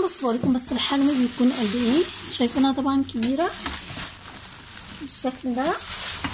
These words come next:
هي لونها اسود. وانتي حاولي ان انتي تجيبي الاجهزه، يعني حاولي ان انتي دايماً اجهزتك تكوني بتجيبيها، آه، على شكل واحد، يعني او لون واحد. آه، ما تكتريش في الالوان عشان تبقى الحاجه منظمه.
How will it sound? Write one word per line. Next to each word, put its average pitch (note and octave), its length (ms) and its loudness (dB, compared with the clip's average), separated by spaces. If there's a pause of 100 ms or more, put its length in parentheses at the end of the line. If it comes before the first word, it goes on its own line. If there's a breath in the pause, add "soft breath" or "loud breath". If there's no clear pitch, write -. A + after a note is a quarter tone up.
(340)
هي C4+ 100 4
لونها C#4+ 400 2
اسود. E4 300 0 (1080 loud breath)
وانتي E4+ 180 -2
حاولي F#4 320 2
ان F#4 40 0
انتي E4+ 260 -2
تجيبي D#4 200 0
الاجهزه، C#4 460 0
يعني D4 260 0
حاولي D#4 240 -2
ان D4+ 60 0
انتي D4 120 -2
دايماً D4+ 320 2
اجهزتك B3+ 480 -2
تكوني C4+ 340 0
بتجيبيها، B3+ 640 -2 (400 loud breath)
آه، A3 140 6
على G#3+ 220 4 (140)
شكل B3+ 320 2
واحد، C4 340 2
يعني C4 340 2
او A3+ 120 0
لون B3 220 4
واحد. B3+ 400 0 (680 loud breath)
آه، - 20 -2
ما A#3 200 0
تكتريش B3+ 580 -2
في F#3+ 240 -2
الالوان A3+ 380 0
عشان B3 220 0 (200)
تبقى G#3+ 120 0
الحاجه A#3+ 380 0
منظمه. A#3+ 600 4